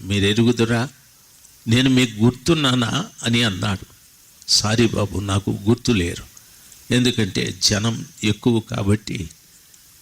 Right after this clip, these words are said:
నేను తొందరగా వెళ్ళిపోవాలి." ఆయన పదే పదే, అయ్యా, నన్ను గుర్తుపట్టలేదా? నేనెవరో తెలుసా? పులివెందల ప్రాంతాల్లో మీరు వచ్చి వాక్యం చెప్పినప్పుడు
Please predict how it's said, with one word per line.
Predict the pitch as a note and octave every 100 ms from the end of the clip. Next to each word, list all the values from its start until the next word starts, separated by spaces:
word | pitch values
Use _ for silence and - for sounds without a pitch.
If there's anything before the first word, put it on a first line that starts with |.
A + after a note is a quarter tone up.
| -
నేను | A2+ A2+ G#2 - -
తొందరగా | A2+ A2+ G#2 G2+ F#2
వెళ్ళిపోవాలి." | A2+ A2 G#2+ G2 F#2+ F#2+ G2 - - - - - - - - - -
ఆయన | B2 A#2+
పదే | - A#2+ B2+
పదే, | E3 D#3 C3+ A#2+
అయ్యా, | B2+ C3
నన్ను | C#3+ A2 G2 F#2
గుర్తుపట్టలేదా? | G#2 - E2+ - - - - E2 G#2 - - - - - - -
నేనెవరో | A#2+ B2+ B2 D#3+
తెలుసా? | E3 D3+ C#3 - G#2 D2+ - - - - - - - - -
పులివెందల | A2+ B2 A#2 G2+ G2+
ప్రాంతాల్లో | F#2+ - G2 A2 - - A2+
మీరు | G2 G2+ G2
వచ్చి | G#2+ -
వాక్యం | C3 A2 G#2 - B2 G#2 A#2
చెప్పినప్పుడు | G#2 A2+ G#2+ - A2+ G#2